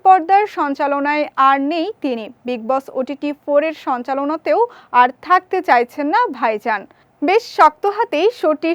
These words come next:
সামলেছেন সালমান। সঞ্চালনার সময় তিনি কখনো কঠোর, আবার কখনো কোমল। তার উপস্থিতি মাতিয়ে রেখেছে অংশগ্রহণকারীদের। একইভাবে তার সান্নিধ্য উপভোগ করেছেন রিয়েলিটি শোতে আসা তারকা অতিথিরাও। সেই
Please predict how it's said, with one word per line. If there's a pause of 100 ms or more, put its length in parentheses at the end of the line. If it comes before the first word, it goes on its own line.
সামলেছেন (180)
সালমান। (200)
সঞ্চালনার
সময় (100)
তিনি (160)
কখনো (140)
কঠোর, (100)
আবার (120)
কখনো (200)
কোমল। (400)
তার (100)
উপস্থিতি (160)
মাতিয়ে
রেখেছে (280)
অংশগ্রহণকারীদের। (260)
একইভাবে (180)
তার (120)
সান্নিধ্য (200)
উপভোগ (120)
করেছেন (440)
রিয়েলিটি
শোতে (120)
আসা (140)
তারকা (180)
অতিথিরাও। (420)
সেই